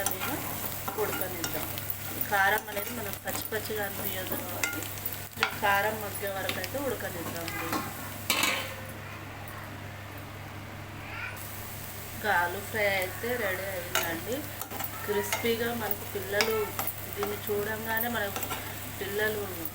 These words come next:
ఇష్టంగా తినే విధంగా ఇలా అయితే ప్రిపేర్ చేశాను. చూసారు కదా, ఆలుగడ్డ అయితే ఉడికిపోయింది, కారం కూడా ఉడికిందండి. చాలా బాగుంటుంది ఇది పప్పుకు సైడ్గా పెద్దవాళ్ళు అయితే. నెక్స్ట్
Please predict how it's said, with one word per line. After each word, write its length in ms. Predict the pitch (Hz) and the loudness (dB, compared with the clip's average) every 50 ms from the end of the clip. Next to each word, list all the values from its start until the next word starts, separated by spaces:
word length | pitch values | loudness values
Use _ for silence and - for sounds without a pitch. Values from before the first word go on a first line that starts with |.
| - - - | -4 -4 -4
ఇష్టంగా 420 | - - - 220 220 220 220 220 - - | -2 2 2 2 2 4 2 2 2 2
తినే 240 | 196 196 196 196 196 190 196 | 0 0 0 0 0 0 -2
విధంగా 380 | 196 190 190 196 196 202 226 254 262 226 | -2 -2 -2 -2 -2 0 2 2 2 4
ఇలా 120 | 202 185 180 180 | 2 2 2 2
అయితే 160 | - - 226 - - | 0 -2 -2 -4 -4
ప్రిపేర్ 380 | 196 196 - 190 185 180 - - 185 | -6 -4 -2 -2 -2 -2 -2 -2 -4
చేశాను. 560 | 175 175 170 - 151 160 160 160 208 226 294 - - - - - - - - - - - - - | -4 -4 -4 -4 -4 -4 -4 -4 -4 -4 -4 -4 -4 -6 -6 -6 -6 -6 -6 -6 -6 -6 -4 -2
చూసారు 380 | - 202 208 - - 208 202 208 220 | 0 2 2 4 4 4 2 2 2
కదా, 140 | 214 220 202 175 175 | 2 2 4 4 4
ఆలుగడ్డ 340 | 180 180 196 202 202 196 - 185 180 | 2 2 2 2 4 4 4 4 2
అయితే 160 | 180 - 240 254 214 | 0 0 0 0 0
ఉడికిపోయింది, 680 | 196 - - - - - 185 175 170 170 - - - - - - - - - - - - - - - | 0 -2 -4 -4 -2 -2 -2 -2 -2 -2 -2 -2 -2 -2 -2 -4 -4 -6 -6 -6 -6 -4 -4 0 4
కారం 320 | 208 190 180 185 196 208 220 220 226 | 6 6 6 6 4 2 0 -2 -2
కూడా 140 | 220 226 233 220 196 | -2 0 0 2 2
ఉడికిందండి. 680 | - 190 202 208 202 196 190 180 175 175 - 196 247 302 320 285 - - - - - - - - - | 2 2 2 -2 -4 -2 -2 -2 -2 -2 -2 -2 -2 -2 -2 -4 -4 -6 -6 -6 -6 -6 -6 0 2
చాలా 340 | 190 175 175 175 196 196 196 190 | 2 4 4 4 4 2 2 2
బాగుంటుంది 600 | 190 185 180 175 180 170 - - 180 180 180 180 185 180 170 | 0 0 0 -2 -2 -4 -4 -4 -4 -4 -4 -4 -4 -4 -4
ఇది 120 | 185 185 - - | -4 -4 -4 0
పప్పుకు 460 | 196 - - - - 196 196 196 202 - - | 0 0 0 0 -2 -4 -4 -4 -4 -4 0
సైడ్గా 440 | - 180 170 175 180 175 180 185 185 180 - 190 | 2 2 2 2 2 0 0 0 -2 -2 0 0
పెద్దవాళ్ళు 500 | 180 - 185 185 185 185 185 180 175 170 170 | 0 2 2 2 4 4 2 2 2 0 0
అయితే. 260 | 170 156 - - 170 160 - - - - - - - - - - | -2 -2 -2 -4 -4 -4 -4 -4 -4 -4 -4 -4 -4 -4 -2 0
నెక్స్ట్ 260 | 202 202 202 - - | 0 0 0 -4 -6